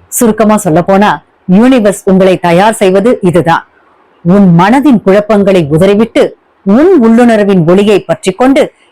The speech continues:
நீ விரும்பும் அழகான வாழ்க்கையை படைக்க தயாராகு. இது ஒரு அற்புதமான கட்டம். இந்த மாற்றத்தை பயமில்லாம சந்திக்கணும். மொத்தத்துல இந்த ரீடிங் உங்களுக்கு பயனுள்ளதா இருந்தா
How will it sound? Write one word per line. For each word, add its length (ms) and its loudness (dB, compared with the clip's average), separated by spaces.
நீ 460 2
விரும்பும் 460 0
அழகான 600 -2
வாழ்க்கையை 500 -2
படைக்க 500 -4
தயாராகு. 560 -2
இது 260 2
ஒரு 220 0
அற்புதமான 680 -2
கட்டம். 380 -8
இந்த 300 2
மாற்றத்தை 680 -2
பயமில்லாம 640 0
சந்திக்கணும். 460 -4
மொத்தத்துல 520 -2
இந்த 340 0
ரீடிங் 280 0
உங்களுக்கு 600 0
பயனுள்ளதா 580 0
இருந்தா 380 -2